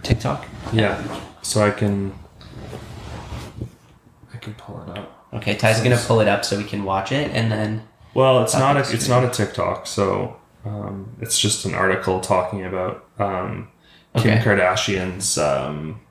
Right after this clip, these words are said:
Speaker 2: new swimwear, uh, release under, um, her brand, um, Skims. So I think I'll just read, um, a bit of it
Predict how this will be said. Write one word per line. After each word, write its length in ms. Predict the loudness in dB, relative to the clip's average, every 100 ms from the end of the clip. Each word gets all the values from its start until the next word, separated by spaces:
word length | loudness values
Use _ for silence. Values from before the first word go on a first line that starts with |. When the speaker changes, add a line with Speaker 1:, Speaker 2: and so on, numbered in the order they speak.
| _ _ _ _
Speaker 2:
new 140 | 6 6
swimwear, 920 | 6 4 4 4 4 4 2 -2 0
uh, 200 | 2 4
release 500 | 4 2 0 0 2
under, 640 | 2 4 2 2 -2 -8 -20 _ 0
um, 440 | 2 2 0 -4
her 200 | 2 2
brand, 720 | 2 -2 -2 -2 -2 -2 -6 -12 -20 _ _ _ _ _ _ _
um, 680 | 0 0 0 -4 -6 -8 -10 -18 _ _ _ _ _ _ _ _ -4
Skims. 440 | 2 4 4 4
So 920 | 2 2 2 6 6 6 4 2 -4 -10 _ _ _ _ _ _ _ _ _ _ _
I 60 | -2
think 280 | 2 2 4
I'll 120 | 4
just 320 | 4 2 0
read, 640 | -2 0 0 0 -2 -4 -8 -12 _ _ _ _ 2
um, 880 | 4 4 2 -2 -2 -2 -4 -8 -14 _ _ _ _ 2
a 100 | 4
bit 200 | 4 2
of 100 | 2
it 260 | -2 -4